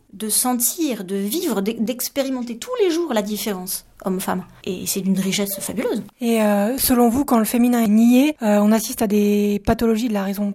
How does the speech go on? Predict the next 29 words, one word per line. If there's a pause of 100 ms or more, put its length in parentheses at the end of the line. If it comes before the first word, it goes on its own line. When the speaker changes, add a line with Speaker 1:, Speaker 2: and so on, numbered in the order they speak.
Speaker 2:
pure,
guerre, (140)
régime
totalitaire, (380)
et
vous
parlez
aussi
du
djihadisme ? (360)
Speaker 1:
Oui. (200)
En
fait, (160)
je
crois
que (180)
toute
question (560)
existentielle
sur
l'homme
ou
sur
la
femme (480)
provoque
des
petits
séismes,